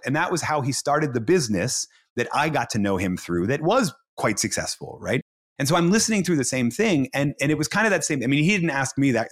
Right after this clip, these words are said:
that question, "If you're so smart, why are you not rich?" But it was essentially the same thing. I'm sitting here complaining about the other two hundred academics in the world who all influence each other and push thoughts forward and what have you. And I'm complaining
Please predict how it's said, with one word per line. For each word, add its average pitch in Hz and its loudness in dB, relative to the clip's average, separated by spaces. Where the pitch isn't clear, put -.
that 113 0
question, 143 -2
"If 85 -6
you're 104 -2
so 98 -6
smart, 92 -2
why 92 2
are 90 2
you 87 0
not 87 -4
rich?" 185 0
But 175 2
it - 4
was 190 2
essentially 185 0
the 143 2
same 127 0
thing. 127 -2
I'm 185 2
sitting 160 2
here 127 2
complaining 98 -2
about 117 0
the 117 0
other 165 0
two 190 0
hundred 147 2
academics 120 -2
in 113 2
the 104 2
world 104 0
who 104 2
all 127 4
influence 120 -2
each 101 -6
other 107 0
and 95 0
push - -2
thoughts 104 -2
forward 98 0
and 92 -4
what 95 -4
have 123 -2
you. 107 0
And 95 -2
I'm 98 -4
complaining 107 -2